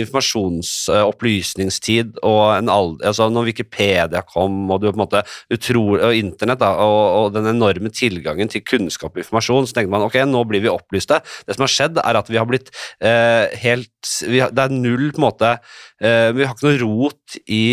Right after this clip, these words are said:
virkeligheten lenger. Vi klarer ikke å skille hva som er oppspinn, og hva som er riktig. Ikke sant? Man snakker om at det, eh, man har en utrolig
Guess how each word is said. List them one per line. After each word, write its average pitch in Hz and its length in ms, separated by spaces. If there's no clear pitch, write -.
virkeligheten 98 800
lenger. 147 240
Vi 143 80
klarer 113 400
ikke - 80
å - 140
skille 101 580
hva 90 240
som 117 160
er - 160
oppspinn, - 480
og 107 80
hva 85 80
som - 160
er 120 80
riktig. - 320
Ikke 107 160
sant? 135 320
Man 131 80
snakker 135 400
om 98 80
at 95 80
det, 120 140
eh, 107 920
man 131 160
har 135 160
en 143 140
utrolig 117 560